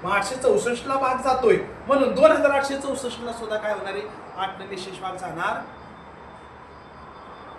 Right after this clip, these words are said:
परत एकदा लक्षात ठेवा, चारची कसोटी कशी लक्षात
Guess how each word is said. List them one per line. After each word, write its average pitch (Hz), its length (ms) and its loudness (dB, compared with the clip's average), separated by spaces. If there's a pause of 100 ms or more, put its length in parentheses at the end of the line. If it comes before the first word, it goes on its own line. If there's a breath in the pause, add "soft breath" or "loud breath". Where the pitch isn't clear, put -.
(1120)
परत 185 220 -2
एकदा 214 240 -4
लक्षात 208 340 -8
ठेवा, 202 260 -4 (580)
चारची 190 320 -4
कसोटी 214 360 -6
कशी 208 280 -8
लक्षात 208 260 -10